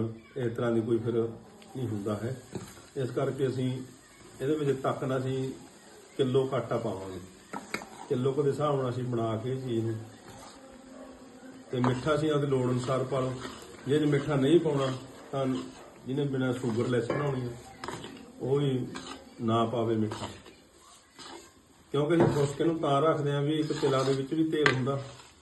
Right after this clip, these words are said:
ਤੇ ਅਲਸੀ ਨੂੰ ਵੀ ਜਦੋਂ ਅਸੀਂ ਗਰਮ ਕਰਾਂਗੇ ਇਹਦੇ ਵਿੱਚ ਰਲਾਵਾਂਗੇ, ਤੇ ਉਹਦੇ ਵਿੱਚ ਵੀ ਫਿਰ ਤੇਲ, ਘਿਓ ਜੇ ਸਾਨੂੰ ਕਿਤੇ ਘੱਟ ਵੱਧ ਲੱਗਦਾ ਤਾਂ ਅਸੀਂ ਬਾਅਦ ਦੇ ਵਿੱਚ ਇਹਨੂੰ ਪਾ ਸਕਦੇ ਹਾਂ, ਕੋਈ ਇਸ ਤਰ੍ਹਾਂ ਦੀ ਗੱਲਬਾਤ ਨਹੀਂ ਹੈ। ਘਰ ਦਾ ਦੇਸੀ ਘਿਓ ਹੋਵੇ ਫਿਰ ਇਹ ਵਧੀਆ ਬਣਦੀ ਆ ਚੀਜ਼।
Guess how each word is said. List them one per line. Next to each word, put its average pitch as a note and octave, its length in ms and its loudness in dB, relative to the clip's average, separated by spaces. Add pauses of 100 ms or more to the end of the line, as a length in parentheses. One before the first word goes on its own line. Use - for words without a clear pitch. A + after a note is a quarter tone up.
(340)
ਤੇ C#3 140 6
ਅਲਸੀ B2+ 320 2
ਨੂੰ D3+ 100 0
ਵੀ D#3 80 2
ਜਦੋਂ D3 140 2
ਅਸੀਂ C3 120 -2
ਗਰਮ A#2+ 280 2
ਕਰਾਂਗੇ A#2+ 280 0
ਇਹਦੇ C#3 100 2
ਵਿੱਚ C#3 120 -2
ਰਲਾਵਾਂਗੇ, A2+ 600 0 (720)
ਤੇ C3 80 2
ਉਹਦੇ C3+ 220 2
ਵਿੱਚ C#3+ 200 0
ਵੀ C3 100 -2
ਫਿਰ B2+ 100 4
ਤੇਲ, A#2 360 0 (480)
ਘਿਓ C#3+ 160 8
ਜੇ C#3 80 4
ਸਾਨੂੰ C#3+ 220 2
ਕਿਤੇ C#3+ 260 0
ਘੱਟ D3 160 -2
ਵੱਧ B2 180 0
ਲੱਗਦਾ B2 320 2
ਤਾਂ B2 160 -2
ਅਸੀਂ B2 140 -2
ਬਾਅਦ A#2 280 2
ਦੇ C#3 60 2
ਵਿੱਚ C3 160 -2
ਇਹਨੂੰ C3+ 160 -2
ਪਾ A#2+ 220 -2
ਸਕਦੇ A#2 300 -2
ਹਾਂ, A#2 60 0
ਕੋਈ A#2 140 -2
ਇਸ A2 120 -6
ਤਰ੍ਹਾਂ A2 120 0
ਦੀ A2 160 0
ਗੱਲਬਾਤ G#2+ 340 0
ਨਹੀਂ B2 180 -2
ਹੈ। - 180 -6 (560)
ਘਰ D3 340 2
ਦਾ C3+ 160 2
ਦੇਸੀ C3 420 0
ਘਿਓ D3+ 140 6
ਹੋਵੇ G2+ 280 0 (1400)
ਫਿਰ B2 220 4
ਇਹ C3 260 4 (240)
ਵਧੀਆ C3 240 2
ਬਣਦੀ G#2 360 2
ਆ A#2 40 6
ਚੀਜ਼। B2 280 0